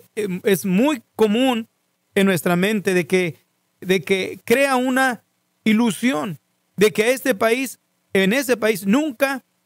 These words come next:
vendrá o nunca tendrá de sufrir, ah, por causa del nombre del Señor Jesús. Porque si algo tenemos que entender es que si vamos a ser, si Dios lo permitiese y tuviésemos de pasar el proceso de ser afligidos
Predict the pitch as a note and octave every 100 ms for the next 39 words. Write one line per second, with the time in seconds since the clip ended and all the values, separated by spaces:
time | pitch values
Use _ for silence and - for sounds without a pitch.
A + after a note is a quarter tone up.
0 | _ _ _ _ _ _ _ _ _ _
1 | _ _ - F3 F#3+ G3 B3+ C4+ A3+ A#3
2 | A#3+ G#3 F#3+ F3 G#3 A3 F#3+ E3+ C#3 F#3+
3 | A#3 - _ _ _ _ - F3+ E3+ F3
4 | E3+ F#3+ G#3 G3+ G#3 G3+ - _ _ -
5 | F3 F3+ G#3+ F#3+ F3 D3 F3 F3 D#3 E3+
6 | C3+ F3 D3 D#3 - D#3 E3 - _ _
7 | - E3+ C4+ C4+ B3+ G#3+ A#3 A#3 G3+ A3
8 | A3 G#3 F#3 E3+ G3 A3 E4+ G3+ G3 -
9 | A#3+ - _ - _ _ - E3 E3+ C4
10 | D4+ A3+ A3 - B3+ C4 - _ _ -
11 | F3+ E3 A3+ A#3+ B3 - A3 G3+ F3+ G#3+
12 | A3+ G#3 F#3 F#3+ F3+ A3+ A#3 A3+ G3 F#3+
13 | F3+ G3 G#3 G3+ - F3 D3+ G#3 - F3+
14 | D#3+ G#3 A3+ F#3+ F3 D#3 - A3 F3+ -